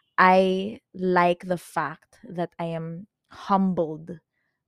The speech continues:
by force, by the universe, you know. I'm honestly grateful for all the humbling experiences that I, that I had, because it just taught me, like, the earth, the world, the universe, and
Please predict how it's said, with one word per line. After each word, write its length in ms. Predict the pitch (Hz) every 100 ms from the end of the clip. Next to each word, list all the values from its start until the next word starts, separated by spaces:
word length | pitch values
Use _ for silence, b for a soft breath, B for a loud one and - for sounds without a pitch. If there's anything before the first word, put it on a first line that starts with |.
| -
by 260 | 208 214 185
force, 760 | 175 196 156 - 202 - - -
by 320 | 185 175 175
the 220 | 170 175
universe, 640 | 170 165 160 - - 202 -
you 80 | 160
know. 320 | 156 175 170 _ -
I'm 100 | 233
honestly 340 | 247 254 -
grateful 440 | 220 190 175 - 165
for 120 | 185
all 160 | 151 170
the 140 | 175
humbling 320 | 175 170 160
experiences 640 | 156 - - 156 165 160 156
that 160 | 147
I, 60 | 160 _
that 160 | 170
I 80 | 160
had, 380 | 156 160 143 160
because 260 | 170 190 180
it 80 |
just 300 | 190 202 -
taught 260 | 196 196 -
me, 180 | 190 180
like, 380 | 180 180 - _ b b b b -
the 260 | 196 190 214 -
earth, 380 | 254 262 - -
the 160 | 208
world, 520 | 190 185 202 208 202 185
the 100 | 180
universe, 640 | 175 185 185 175 175 175
and 300 | 175 180 170